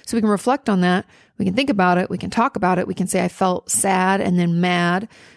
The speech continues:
and then just, like, I'm grieving it." And, and then I'm, like, kinda depressed or worried, thinking that I'm not gonna find anybody else. You know, we can go through these different kinds of emotions,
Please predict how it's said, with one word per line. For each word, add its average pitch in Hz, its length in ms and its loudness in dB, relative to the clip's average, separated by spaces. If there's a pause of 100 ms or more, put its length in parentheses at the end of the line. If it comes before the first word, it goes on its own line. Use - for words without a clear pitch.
(120)
and 190 180 0
then 175 440 0
just, 175 360 -4
like, 180 220 -2
I'm 180 160 0
grieving 185 640 2
it." 190 320 0 (540)
And, 180 720 -2 (880)
and 190 180 2
then 185 100 0
I'm, 185 140 0
like, 175 220 -2 (240)
kinda 190 240 0
depressed 196 520 -2
or 180 220 2 (300)
worried, 190 360 2
thinking 190 360 0
that 185 120 0
I'm 180 80 0
not 180 140 0
gonna 180 160 0
find 208 400 0
anybody 156 380 -2
else. - 180 -6
You 185 60 0
know, 185 80 0
we 196 80 -2
can 202 120 -4
go 185 140 0
through 185 180 -2
these 185 140 -2
different - 260 -4
kinds 185 180 -4
of 180 60 0
emotions, 214 460 0